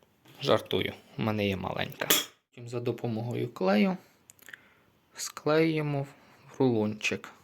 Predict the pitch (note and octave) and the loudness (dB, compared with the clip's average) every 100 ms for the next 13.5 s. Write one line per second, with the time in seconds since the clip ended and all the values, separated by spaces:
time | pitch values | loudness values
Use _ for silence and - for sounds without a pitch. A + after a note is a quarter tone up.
0 | _ _ - B2 A#2+ - D3+ E3+ D3 A#2+ | _ _ 0 4 4 2 0 2 2 2
1 | G#2+ A2+ C3 C3 - - - - - - | 0 4 4 4 0 -20 -20 -20 -20 -20
2 | - _ - - A#2+ C3 C3 - B2+ - | -20 _ -18 -2 2 2 0 2 2 2
3 | - - G#2 F#2+ G#2 - _ _ - F3+ | -4 -2 0 0 -6 -16 _ _ -6 0
4 | C#3+ A#2 A2+ - A2+ A2+ A2+ A2+ A2 A2 | 0 2 0 -2 -2 0 0 2 0 -2
5 | - A#2+ D#3 D#3+ A#2+ - - - - - | -6 -2 -2 0 -4 -4 -4 -4 -4 -12
6 | - - A#2+ B2+ B2 - C3 C3 - - | -14 -8 -4 -2 -4 -4 -6 -8 -8 -10
7 | B2 A#2+ C3 D#3 D#3+ B2 A#2 A#2+ A#2+ A#2 | -10 -8 -6 -2 0 2 2 2 2 0
8 | A#2 - - A#2+ - - _ _ _ _ | -2 -4 -2 -4 -8 -20 _ _ _ _
9 | _ _ _ _ _ - - - - _ | _ _ _ _ _ -20 -20 -20 -20 _
10 | - _ - - B2+ B2 A#2 A2+ - - | -20 _ -20 0 4 6 4 2 2 2
11 | - - C3+ C3 - - A#2 - A#2 A#2 | -2 0 2 2 -4 0 0 0 -2 0
12 | A#2 A2+ G#2+ G#2+ - G#2+ A2+ A2+ G#2 - | 2 2 4 2 2 0 0 0 -2 -2
13 | A2+ C#3 G3+ - | 2 4 2 0